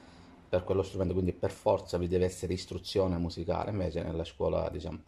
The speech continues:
chiamiamola dell'obbligo, scuola media, scuola elementare, scuola superiore,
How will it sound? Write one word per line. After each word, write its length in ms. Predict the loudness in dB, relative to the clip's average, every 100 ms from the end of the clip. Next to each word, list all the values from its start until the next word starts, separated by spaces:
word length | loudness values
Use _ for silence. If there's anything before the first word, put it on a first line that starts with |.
| _
chiamiamola 400 | -4 -2 -2 0
dell'obbligo, 680 | 2 6 6 6 2 -2 -4 -18 -20
scuola 300 | -20 -2 0
media, 520 | 2 2 2 0 -2 -2
scuola 260 | 0 0
elementare, 500 | 0 0 0 2 2
scuola 600 | -2 -2 0 0 0 -2 -4
superiore, 720 | -2 0 4 4 4 0